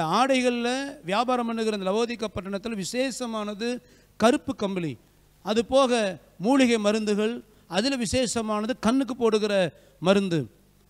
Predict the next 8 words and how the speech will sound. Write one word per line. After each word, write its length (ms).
இது 180
மட்டும் 260
இல்லாமல் 380
எண்ணெய் 240
வித்துக்கள், 360
இப்படி 120
பலவிதமான 540
வியாபாரங்கள் 640